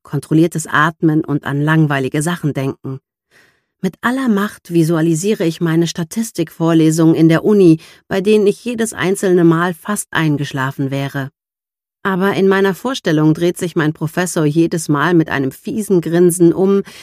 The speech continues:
zieht spöttisch eine Augenbraue hoch und sagt: "Speeddating vor dem ganzen Camp?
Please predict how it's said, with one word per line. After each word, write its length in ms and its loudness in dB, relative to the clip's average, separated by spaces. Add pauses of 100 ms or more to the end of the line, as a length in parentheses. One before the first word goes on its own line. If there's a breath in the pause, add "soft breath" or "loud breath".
(180 loud breath)
zieht 320 -8
spöttisch 480 -6
eine 280 -2
Augenbraue 640 0
hoch 200 0
und 140 0
sagt: 460 -2 (440)
"Speeddating 920 -2
vor 200 -2
dem 180 0
ganzen 460 0
Camp? 360 -4